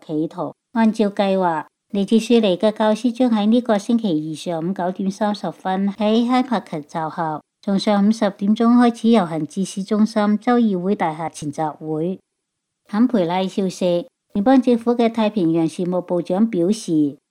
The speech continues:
盡管所羅門群島總理面臨不信任動議而存在政治動盪，但預計澳洲軍警喺呢個太平洋島國嘅維穩行動將係短期嘅。太平洋事務部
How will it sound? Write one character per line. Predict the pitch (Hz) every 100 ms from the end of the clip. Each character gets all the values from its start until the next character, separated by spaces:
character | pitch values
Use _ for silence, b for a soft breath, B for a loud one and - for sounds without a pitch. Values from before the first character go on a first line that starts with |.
| _
盡 | - 220
管 | 226 254
所 | 254 247
羅 | 247
門 | 190 175 170
群 | 180 160
島 | 202
總 | 226 208 226
理 | 202
面 | 202 180
臨 | 170 156
不 | 220
信 | 226 202 190
任 | 175 160
動 | 165 160
議 | 160 160 156 160 165
而 |
存 | 147 170 156
在 | 170
政 | 165 185 185
治 | 180
動 | 160 156 151
盪， | 143 151 143 143 - _ -
但 | 214 208
預 | 214
計 | 214 226
澳 | 233
洲 | 233 247
軍 | 254 254
警 | 233 226
喺 | 233
呢 | 220 240
個 | 233
太 | 214 208
平 | 202 196 156
洋 | 160 151
島 | 170 220
國 | 202 -
嘅 | 190
維 | 180 156
穩 | 151 180
行 | 214 156
動 | 147 156 151 147
將 | - 233
係 | 233 175
短 | - 160 196
期 | 196 143
嘅。 | 147 147 143 - _ _ _ _ _
太 | - 233
平 | 226 185
洋 | 185 175
事 | -
務 | 190 196
部 | 196